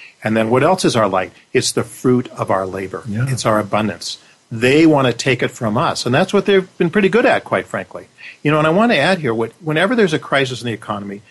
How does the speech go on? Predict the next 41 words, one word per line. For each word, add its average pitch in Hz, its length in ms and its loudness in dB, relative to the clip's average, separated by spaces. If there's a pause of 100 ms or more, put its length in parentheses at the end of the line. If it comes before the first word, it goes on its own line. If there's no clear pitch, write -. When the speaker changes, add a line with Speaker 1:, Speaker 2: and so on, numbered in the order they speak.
(160)
Speaker 1:
inflation, 143 760 0
deflation, 127 680 -2
whatever 151 440 0
it 170 100 2
is, 101 360 0 (400)
there's 117 180 0
a 110 40 -2
group 131 280 0
of 175 120 2
individuals 180 520 2
that 123 60 0
will 113 140 0
always 147 380 4
make 151 180 2
money 165 380 0 (340)
no 127 100 0
matter 127 260 4
what 135 200 2
the 143 60 -4
condition 123 480 -2
is. - 240 -14
Speaker 2:
Mm-hmm. 123 280 -2 (180)
Speaker 1:
You 135 60 -6
see, 127 160 0
they 123 140 2
play 135 300 0
off 160 220 0
of 107 80 -6
this. 90 240 -10
If 123 100 -4
you 147 60 2
know 190 120 4
what's 143 160 2
coming, 127 440 -2 (440)
you 139 100 -2
can, 143 160 -2
you 160 100 2
can 156 140 0
do 135 100 2
pretty 123 220 0
well. 107 340 0